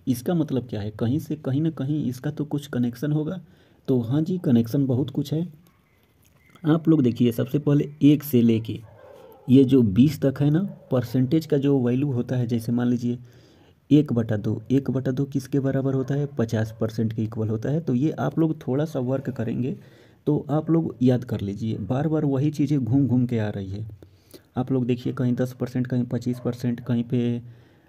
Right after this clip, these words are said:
आपको बारह दशमलव पाँच परसेंट मिल जाएगा, जिसका मतलब एक बटा में आठ होता है।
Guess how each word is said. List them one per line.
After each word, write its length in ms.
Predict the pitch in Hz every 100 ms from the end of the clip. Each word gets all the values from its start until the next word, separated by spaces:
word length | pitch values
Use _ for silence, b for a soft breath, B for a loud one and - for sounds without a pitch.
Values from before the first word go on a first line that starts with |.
| -
आपको 260 | 113 113
बारह 260 | 113 113 117
दशमलव 340 | - 123 123
पाँच 260 | 123 120 117
परसेंट 400 | - 113 120 110
मिल 200 | 117 113
जाएगा, 420 | 113 110 110 110 -
जिसका 240 | 113 110 117
मतलब 380 | 117 120 -
एक 180 | 113 113
बटा 180 | 110 113
में 160 | 110 110
आठ 220 | 107 -
होता 200 | 110 113
है। 200 | 104